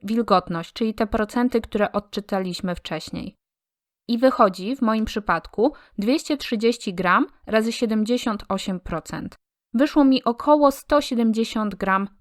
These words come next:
wody, czyli sto siedemdziesiąt dziewięć mililitrów. Oznacza to, że jeszcze siedemdziesiąt jeden mililitrów powinnam dostarczyć w innej formie, czyli niecałą jedną trzecią szklanki wody.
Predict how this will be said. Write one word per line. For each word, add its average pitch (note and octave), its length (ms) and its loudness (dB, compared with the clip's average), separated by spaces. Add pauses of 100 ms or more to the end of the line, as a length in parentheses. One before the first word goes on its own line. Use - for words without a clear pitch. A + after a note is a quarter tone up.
wody, E3+ 380 -2 (280)
czyli D#4+ 180 -2
sto - 200 -2
siedemdziesiąt A3 680 0
dziewięć F#3 380 -6
mililitrów. F3 840 -8 (440)
Oznacza G#3+ 480 2
to, G3 300 -2 (340)
że G#3+ 140 2
jeszcze B3 280 2
siedemdziesiąt A3+ 760 0
jeden B3+ 360 4
mililitrów G3 840 -2
powinnam C4+ 540 4
dostarczyć A3 600 -2
w G#3 60 -2
innej A#3 280 4
formie, E3 440 -6 (420)
czyli B3+ 240 4
niecałą B3+ 560 6
jedną A#3 400 2
trzecią G#3 340 -4
szklanki F#3 480 -6
wody. E3+ 380 -6